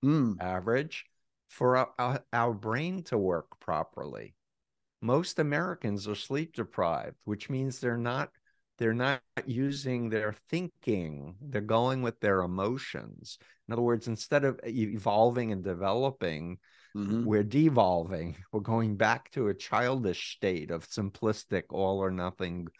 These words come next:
Speaker 2: good versus evil, instead of going, "Wait a minute,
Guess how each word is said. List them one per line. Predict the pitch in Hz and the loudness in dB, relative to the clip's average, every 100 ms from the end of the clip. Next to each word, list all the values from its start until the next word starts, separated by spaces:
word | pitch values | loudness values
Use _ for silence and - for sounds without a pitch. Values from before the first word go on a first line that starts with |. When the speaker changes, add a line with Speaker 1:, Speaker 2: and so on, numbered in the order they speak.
| - _ | -20 _
Speaker 2:
good | 107 95 | 0 0
versus | 90 95 - 92 95 | 0 -2 -2 -8 -4
evil, | 104 113 87 78 | -4 -2 -2 -2
instead | 87 - 101 95 | -4 -4 -4 -2
of | 98 | -2
going, | 95 98 98 | -2 -2 -2
"Wait | 101 117 | -2 0
a | 110 | 0
minute, | 98 85 87 | -2 -4 -6